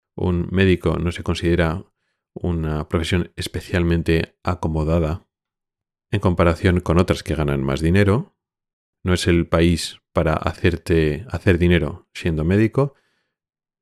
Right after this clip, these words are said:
pero comparando con el nivel de precios, gana relativamente más. Entonces, sin tener que hacer muchas jornadas de tarde o sin tener que irte a la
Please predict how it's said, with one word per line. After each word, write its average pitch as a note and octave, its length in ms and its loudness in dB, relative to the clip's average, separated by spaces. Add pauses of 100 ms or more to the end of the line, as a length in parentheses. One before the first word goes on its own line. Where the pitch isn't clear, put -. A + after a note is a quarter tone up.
pero A2+ 540 2 (460)
comparando F2+ 560 2
con F2 160 2
el E2+ 160 4
nivel E2+ 260 4
de E2+ 140 4
precios, F#2+ 720 2 (560)
gana E2+ 380 0
relativamente D#2 680 2
más. G#2 480 2
Entonces, E2 680 -4 (320)
sin - 460 -4 (300)
tener F2 340 0
que F2+ 240 0
hacer F2+ 320 0
muchas F2 720 0 (100)
jornadas D#2+ 420 -2
de D#2+ 100 -2
tarde G2+ 560 4
o D#2+ 280 -2 (360)
sin E2+ 240 -4
tener E2 360 0
que E2+ 360 0
irte F2 240 0
a D#2+ 60 2
la D#2 340 -2